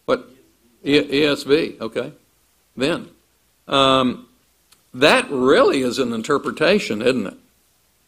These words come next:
'Cause what that's saying is, this is temporally after chapter nineteen. And what's chapter nineteen? We're gonna talk about it. That's the final battle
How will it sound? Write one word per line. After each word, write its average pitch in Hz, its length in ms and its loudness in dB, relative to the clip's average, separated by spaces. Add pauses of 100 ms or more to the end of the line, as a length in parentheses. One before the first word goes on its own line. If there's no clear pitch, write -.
'Cause 147 140 2
what 151 160 6
that's 147 240 4
saying 180 480 2
is, 123 360 -8 (460)
this 151 260 -8
is 135 160 -16 (140)
temporally 143 840 -12 (220)
after 170 500 -12 (460)
chapter 151 480 -6
nineteen. 196 680 -10 (720)
And 160 140 -8
what's 165 200 -10
chapter 156 440 -6
nineteen? 151 640 -4
We're 127 100 -2
gonna 127 160 -4
talk 196 320 0
about 131 300 -2
it. 220 140 -6 (360)
That's 151 240 0
the 180 120 -2
final 147 420 4
battle 180 580 -2